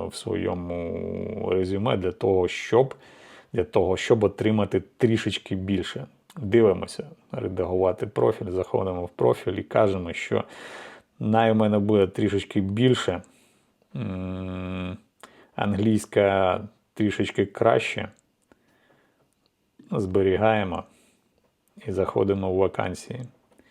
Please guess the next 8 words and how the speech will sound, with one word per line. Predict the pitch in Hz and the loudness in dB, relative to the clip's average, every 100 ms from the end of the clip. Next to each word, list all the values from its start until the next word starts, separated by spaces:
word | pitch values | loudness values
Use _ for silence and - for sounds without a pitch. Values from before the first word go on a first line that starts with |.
| _ - - - _ _ _ - | _ -20 -20 -20 _ _ _ -4
І | 101 | 0
бачимо, | 90 90 - 107 107 | 2 2 2 0 0
що | - 117 | 2 2
їх | 101 98 - | 4 2 -2
всього | - 110 101 110 | 2 4 6 6
шість. | - - 196 220 - - - - - - - _ _ - | 4 2 4 2 0 -8 -14 -16 -20 -20 -20 _ _ -6
Це | 104 95 | 0 0
працює, | 101 104 90 - 117 143 147 | 2 2 0 0 4 6 6